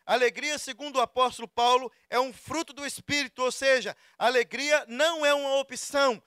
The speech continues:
é uma consequência daqueles que permaneceram e estão dando fruto. Alegria não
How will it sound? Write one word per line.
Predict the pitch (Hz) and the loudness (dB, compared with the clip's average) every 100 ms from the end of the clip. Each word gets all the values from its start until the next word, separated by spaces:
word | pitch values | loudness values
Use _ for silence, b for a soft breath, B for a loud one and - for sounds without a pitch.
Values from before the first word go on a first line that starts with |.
| _ - | _ -2
é | 233 | 0
uma | 247 233 | 0 -6
consequência | - 302 320 302 262 - 254 269 220 | -4 -4 -2 -4 -6 -2 -2 -2 -4
daqueles | 240 - 262 - | -4 -2 -4 -4
que | 233 | -18
permaneceram | - 277 277 254 233 - 226 247 233 _ - | -2 -2 0 -4 -6 -4 -2 -2 -4 _ -12
e | |
estão | 208 - 214 220 220 _ | -10 -10 -8 -8 -8 _
dando | - 202 208 196 _ | -12 -12 -12 -16 _
fruto. | - 247 214 _ _ _ _ _ _ _ _ _ _ _ _ _ _ | -14 -14 -14 _ _ _ _ _ _ _ _ _ _ _ _ _ _
Alegria | 185 226 220 220 254 277 277 - _ | -6 -4 -4 -6 -4 -2 -4 -6 _
não | - 202 240 269 294 | -10 -2 0 2 0